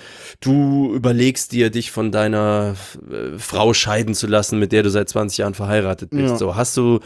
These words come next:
Speaker 1: den, zu wem gehst du da, um da vorher
Speaker 2: Da hätte
Speaker 1: drüber
Speaker 2: ich,
Speaker 1: zu
Speaker 2: glaub ich,
Speaker 1: sprechen?
Speaker 2: jemanden ein. Ja, ja, da hätte ich welche, jemanden im Moment.
Speaker 1: Ja,
Speaker 2: Aber
Speaker 1: das finde ich ist auch so, ne? Es gibt ja auch so verschiedene Freunde, mit denen man verschiedene,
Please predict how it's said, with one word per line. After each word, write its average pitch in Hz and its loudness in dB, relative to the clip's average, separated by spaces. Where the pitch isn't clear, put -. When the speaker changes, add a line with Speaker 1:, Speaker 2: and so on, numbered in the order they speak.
Speaker 1:
den, 117 0
zu 113 -2
wem 120 4
gehst 113 0
du 117 0
da, 107 2
um 107 -4
da 104 0
vorher 104 0
Speaker 2:
Da 151 4
hätte 156 0
Speaker 1:
drüber 104 0
Speaker 2:
ich, - -4
Speaker 1:
zu - -8
Speaker 2:
glaub 123 2
ich, 120 0
Speaker 1:
sprechen? 104 -4
Speaker 2:
jemanden 110 0
ein. 104 -2
Ja, 131 2
ja, 127 4
da 107 2
hätte 107 -2
ich - -10
welche, 98 -4
jemanden 101 -2
im 98 -4
Moment. 101 -2
Speaker 1:
Ja, 254 -4
Speaker 2:
Aber 90 -2
Speaker 1:
das 95 -4
finde 151 0
ich 143 -4
ist 143 -2
auch 135 2
so, 101 -4
ne? 107 -2
Es 147 -4
gibt 160 -4
ja 143 0
auch 120 -2
so 104 -6
verschiedene 127 0
Freunde, 101 -2
mit 98 -6
denen 110 0
man 107 0
verschiedene, 113 -4